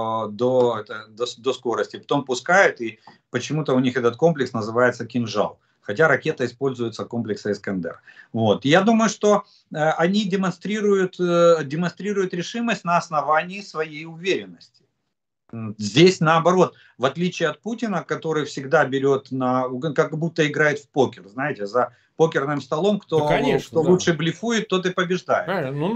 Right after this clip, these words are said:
Speaker 2: на
Speaker 1: Вот.
Speaker 2: понт он берёт, на понт
Speaker 1: Да,
Speaker 2: вот такой.
Speaker 1: да, да, а, то они основывают свою, э, именно на уверенности в том, что их система на сегодняшний день работоспособна и,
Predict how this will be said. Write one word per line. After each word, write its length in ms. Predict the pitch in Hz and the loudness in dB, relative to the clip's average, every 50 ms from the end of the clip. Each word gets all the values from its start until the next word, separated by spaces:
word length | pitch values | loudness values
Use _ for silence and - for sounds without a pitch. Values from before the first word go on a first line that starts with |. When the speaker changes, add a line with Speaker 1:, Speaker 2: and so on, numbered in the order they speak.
| 247 247 247 | 2 4 4
Speaker 2:
на 100 | 240 214 | 4 4
Speaker 1:
Вот. 20 | |
Speaker 2:
понт 360 | - - 330 285 214 170 165 147 | 2 0 0 -2 -2 -2 -2 -2
он 140 | 147 139 135 | -2 -2 -2
берёт, 320 | 143 151 147 131 110 - | -2 -2 -2 -2 -4 -4
на 120 | 151 180 190 | -6 -6 -6
понт 320 | - - 170 160 190 214 | -4 -2 2 4 4 6
Speaker 1:
Да, 80 | 185 135 | 4 4
Speaker 2:
вот 180 | 117 120 120 | 2 -2 -6
такой. 100 | 120 107 | -8 -6
Speaker 1:
да, 260 | 202 185 143 117 104 - | -4 -4 -4 -4 -6 -10
да, 320 | 120 139 139 123 104 90 - _ _ _ _ - | -8 -6 -4 -4 -4 -6 -10 _ _ _ _ -12
а, 260 | 131 123 123 120 120 123 - | -8 -6 -6 -6 -6 -8 -6
то 240 | - 156 160 170 165 | -4 -2 -2 0 0
они 360 | 156 160 190 220 269 320 330 | 0 -2 -2 -4 -6 -6 -6
основывают 840 | 302 233 175 175 175 156 - - 190 202 190 175 165 160 156 - | -8 -6 -4 -2 -2 -4 -4 -4 -4 -2 -2 -2 -2 -2 -4 -4
свою, 800 | - - 156 165 180 180 175 170 160 156 151 143 139 139 139 139 | -6 -6 -4 -2 0 0 0 0 -2 -4 -4 -4 -2 -2 -2 -4
э, 40 | 139 | -4
именно 640 | 165 185 214 226 247 226 226 220 214 202 202 190 180 | -2 0 2 4 4 4 4 2 2 4 2 2 0
на 320 | 170 165 170 180 175 170 160 | 0 2 4 4 6 4 4
уверенности 600 | 156 147 147 196 214 226 220 208 190 - - 156 | 0 -2 0 0 0 0 0 -4 -6 -6 -8 -10
в 80 | - - | -6 -4
том, 180 | - 175 190 | -2 -2 -2
что 180 | 190 - - 156 | -2 -2 0 2
их 140 | 160 175 170 | 2 2 2
система 460 | - 156 143 - - 190 208 220 226 | 0 -4 -4 0 2 4 4 4 4
на 100 | 190 165 | 2 2
сегодняшний 540 | 143 - 175 165 160 156 151 143 - 156 143 | 0 0 0 0 0 0 -2 -4 -6 -8 -4
день 180 | 135 156 196 202 | 0 2 2 4
работоспособна 840 | 175 147 - 240 240 - 151 - - 139 - - - 208 214 214 220 208 | 4 4 4 2 0 0 0 -2 0 -2 -2 2 2 2 2 2 0 0
и, 340 | 202 - 165 180 208 208 | 0 -2 0 0 -2 -2